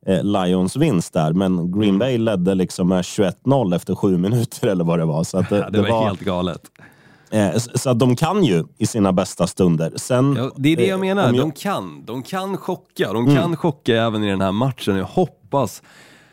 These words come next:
Speaker 2: så mycket att de gör det. Jag kommer ju lassa in plushandikapp, alltså, på den här. Eh, plus tio och en halv eventuellt, bara liksom för, för att li-, inte, inte sitta och gråta när alla mina kuponger går åt helvete. Men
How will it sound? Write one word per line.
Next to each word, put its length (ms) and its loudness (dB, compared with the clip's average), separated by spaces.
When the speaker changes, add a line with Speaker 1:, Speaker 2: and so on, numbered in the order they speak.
Speaker 2:
så 280 0
mycket 320 0
att 60 -2
de 140 2
gör 320 0
det. 160 -8
Jag 220 2
kommer 300 2
ju 60 2
lassa 320 0
in 120 0
plushandikapp, 960 -2
alltså, 220 -8
på 120 -6
den 80 -4
här. 240 -6
Eh, 180 0
plus 420 0
tio 340 2
och 60 4
en 60 2
halv 340 2
eventuellt, 540 0
bara 120 0
liksom 340 -6
för, 320 -2
för 200 -2
att 160 0
li-, 200 2
inte, 320 -2
inte 220 -2
sitta 200 -4
och 80 -4
gråta 560 0
när 100 2
alla 160 0
mina 160 -4
kuponger 460 -2
går 100 -4
åt 100 -4
helvete. 440 0
Men 220 -2